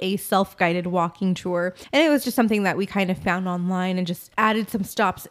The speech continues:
in there that we wanted to see. So we parked as close as possible to, like, the Pineapple Fountain Park. And when we actually got to that park,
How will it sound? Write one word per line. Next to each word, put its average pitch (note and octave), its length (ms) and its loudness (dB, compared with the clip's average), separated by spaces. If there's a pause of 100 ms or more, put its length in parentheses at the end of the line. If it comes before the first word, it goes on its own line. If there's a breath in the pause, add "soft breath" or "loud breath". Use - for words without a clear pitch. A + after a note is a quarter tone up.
in A3+ 300 4
there G3+ 260 0
that F#3 160 -4
we G#3+ 80 -2
wanted G#3 300 0
to G#3+ 80 0
see. F#3 280 -6
So G#3 160 -4
we A3 140 -2
parked D4+ 380 0
as - 160 0
close G#3+ 640 0
as G3+ 260 0
possible A#3 880 0 (140)
to, G#3 500 0 (120)
like, G3+ 220 -6
the G#3 80 2
Pineapple F#3+ 1000 2
Fountain F3+ 400 0
Park. G3+ 560 -2
And G3+ 500 0
when G#3 160 4
we A3 140 2
actually G#3+ 320 -2
got F#3 260 -2
to - 120 -8
that F3 200 -2
park, C4 540 0